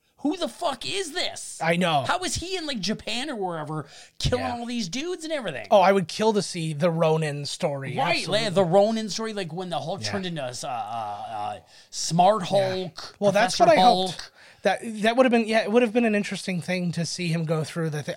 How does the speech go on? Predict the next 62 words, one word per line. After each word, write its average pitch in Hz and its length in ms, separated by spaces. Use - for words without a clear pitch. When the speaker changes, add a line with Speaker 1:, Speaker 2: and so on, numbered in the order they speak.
Speaker 2:
even 226 260
if 370 120
it 370 80
was 311 120
just, - 200
like, 254 120
a 214 40
short - 340
film. 190 420
Speaker 1:
They 196 220
should - 320
Speaker 2:
Like 208 120
Speaker 1:
do 220 80
Speaker 2:
a - 20
Disney 208 340
Plus 202 240
Speaker 1:
that. - 60
Speaker 2:
short 196 300
film. 180 180
Speaker 1:
Yeah. 120 320
Speaker 2:
Uh, 160 400
it 202 100
would 208 100
be 196 120
interesting. 190 320
Well, 190 100
they're 196 100
doing 220 220
a 302 60
Hawkeye 185 400
show 190 340
Speaker 1:
Or 160 140
e-, 175 80
Speaker 2:
eventually. 220 240
Speaker 1:
even, 226 180
even, 226 260
it 208 280
could 226 120
even 214 220
be 190 140
an 180 80
animated 185 640
thing 127 280
Speaker 2:
Yeah. 185 160
Speaker 1:
or - 20
something 175 480
where 170 200
it's 160 180
still 180 300
him 196 320
voicing 226 420
it 170 80
or 147 60
whatever, 131 320
and 139 120
this 139 200
is 131 100
the 131 80
story 196 320
you 170 140
get. 104 240
Speaker 2:
Yeah. 117 340